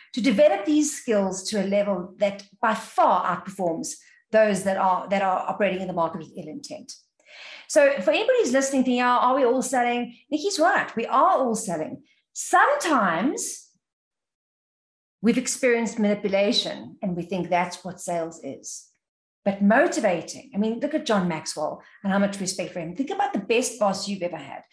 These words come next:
The best boss or best leader you've ever had undoubtedly helped you to break through a comfort zone. They persuaded you to do something you didn't want to do for a benefit or an outcome, and ultimately you believed their emotion and logic over yours. We've all been there.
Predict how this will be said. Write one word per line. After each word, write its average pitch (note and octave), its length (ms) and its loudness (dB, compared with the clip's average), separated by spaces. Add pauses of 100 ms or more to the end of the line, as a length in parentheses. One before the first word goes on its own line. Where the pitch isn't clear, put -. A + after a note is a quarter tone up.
(200)
The - 80 -4
best A#4 320 4
boss D4 260 2
or B3+ 120 0
best E4 240 2
leader C4+ 260 0
you've A#3+ 220 -2
ever A3 160 0
had A#3 280 2
undoubtedly B3+ 1000 0 (200)
helped E4 300 4
you D#4 60 0
to C#4+ 60 2
break A#3 400 2
through D#4+ 140 -2
a C#4 60 -2
comfort B3 340 -4
zone. F3+ 180 0
They E4+ 140 4
persuaded D#4 520 0
you D#4+ 80 -2
to C4 120 -4
do B3 120 4
something A3 280 0
you G#3+ 100 0
didn't A#3 160 0
want A3+ 160 2
to G3+ 160 -6
do C4 240 -6 (460)
for A3+ 100 0
a G#3 40 2
benefit A#3+ 320 0
or A3+ 120 0
an - 80 -2
outcome, B3+ 320 0
and - 80 -2
ultimately A3 480 -2
you G3+ 140 0
believed G3 360 -4
their F#3+ 180 0
emotion F3+ 360 0
and F3 80 -4
logic F3 340 -4
over E3 160 -6
yours. - 340 -12 (140)
We've B3+ 140 0
all D#4 180 6
been C4 220 4
there. D3 180 -2